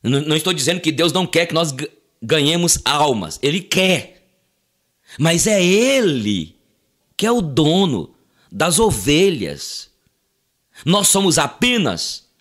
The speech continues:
aqueles instrumentos, vasos,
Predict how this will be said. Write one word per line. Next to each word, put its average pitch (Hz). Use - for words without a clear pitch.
aqueles 175
instrumentos, 165
vasos, 127